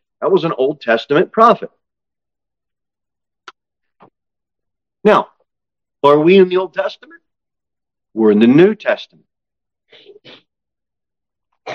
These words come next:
Let's go to Ephesians, and let's see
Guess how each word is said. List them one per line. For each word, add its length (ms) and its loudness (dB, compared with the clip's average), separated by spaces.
Let's 180 -2
go 140 0
to 80 -4
Ephesians, 800 -6
and 160 -6
let's 320 -6
see 680 -4